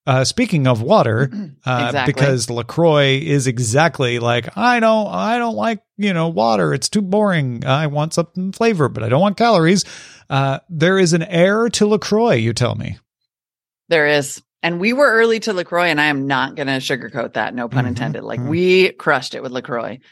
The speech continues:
Speaker 2: I'm a little late to Spindrift, but Spindrift is the heir apparent to LaCroix. It's a
Speaker 1: Excellent.
Speaker 2: little
Speaker 1: Excellent.
Speaker 2: unsweetened, you know, fizzy water thing. And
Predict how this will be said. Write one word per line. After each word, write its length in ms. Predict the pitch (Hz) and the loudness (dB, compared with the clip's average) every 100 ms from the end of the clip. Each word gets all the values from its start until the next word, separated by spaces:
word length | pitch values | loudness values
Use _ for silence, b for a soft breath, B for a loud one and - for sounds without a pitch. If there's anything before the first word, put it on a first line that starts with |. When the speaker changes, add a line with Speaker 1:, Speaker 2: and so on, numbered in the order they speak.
| b b - | b b -2
Speaker 2:
I'm 160 | 160 | 0
a 60 | 160 | 0
little 440 | 151 170 202 220 | 0 2 4 4
late 260 | 202 196 - | 2 0 -2
to 100 | 208 | -6
Spindrift, 880 | 196 - 147 127 110 110 - - - _ _ _ _ _ _ _ _ _ _ _ - | -6 -2 -2 -2 -4 -8 -12 -16 -16 _ _ _ _ _ _ _ _ _ _ _ -4
but 200 | 156 160 | -2 -2
Spindrift 600 | - 170 180 185 180 - | 0 0 2 2 0 -2
is 180 | 165 135 | -6 0
the 160 | 156 | 0
heir 240 | 143 147 147 | 2 2 2
apparent 580 | 147 139 147 135 131 - - | -2 -4 -2 0 -2 -6 -6
to 340 | - 139 131 - | -2 0 0 -2
LaCroix. 640 | 135 135 123 113 - 151 _ _ | -4 -4 -4 -4 -6 -8 _ _
It's 20 | |
a 60 | 117 | -2
Speaker 1:
Excellent. 280 | 117 127 127 | -2 0 2
Speaker 2:
little 420 | 123 120 117 120 - | 4 4 2 -2 -4
Speaker 1:
Excellent. 460 | 110 - 110 110 - | -4 -2 -6 -4 -2
Speaker 2:
unsweetened, 760 | 147 139 139 143 143 135 139 | 0 0 -2 -4 -4 -2 -2
you 100 | 135 | 0
know, 180 | 135 131 | 0 0
fizzy 260 | 127 139 135 | 0 0 0
water 300 | 131 127 127 | 0 0 -2
thing. 520 | 131 127 123 123 139 _ _ _ - | 0 -2 -2 -6 -8 _ _ _ -4
And 440 | 143 131 127 123 | -2 0 -2 -6